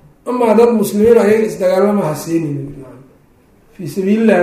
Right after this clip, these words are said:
ma ahan," uu yidhi, "kaas," nacam. Marka dagaalada dadka muslimiintu isdagaalayaan oo mulki iyo boqortooyo isku haystaan iyo kuwa qabiil isku haysta oo kale iyo kuwa ceel iyo degaan iyo wax lamida isku haysta iyo waxba,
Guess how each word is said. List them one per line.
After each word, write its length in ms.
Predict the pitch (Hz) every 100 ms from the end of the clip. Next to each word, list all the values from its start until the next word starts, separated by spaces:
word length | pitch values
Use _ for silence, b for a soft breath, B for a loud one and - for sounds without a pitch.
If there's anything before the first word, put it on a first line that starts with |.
| 180
ma 80 | -
ahan," 200 | 147 156
uu 100 | 143
yidhi, 160 | 135 -
"kaas," 240 | 135 -
nacam. 280 | - - - _ _ _ _ - 120 - b b b -
Marka 160 | 233
dagaalada 440 | 208 214 220 262 233
dadka 220 | 233 220
muslimiintu 440 | 202 - 208 226 220
isdagaalayaan 800 | 160 190 190 202 214 196 190 185
oo 60 |
mulki 300 | 190 226 220 -
iyo 100 | 185
boqortooyo 420 | 175 180 190 196
isku 220 | 196 -
haystaan 440 | 196 180 185 185 185
iyo 180 | 180 180
kuwa 200 | 190 196
qabiil 300 | 202 208 202
isku 180 | - 208
haysta 280 | 185 180 190
oo 60 | 175
kale 240 | 185 196 180
iyo 120 | 180 180 B B B
kuwa 220 | 214 202
ceel 300 | - 208 220 202
iyo 140 | 196 180
degaan 340 | 196 214 214 208
iyo 100 | 196
wax 100 | 175
lamida 300 | 196 208 214
isku 200 | - 220
haysta 300 | 208 190 185
iyo 120 | 214 330
waxba, 360 | - - 302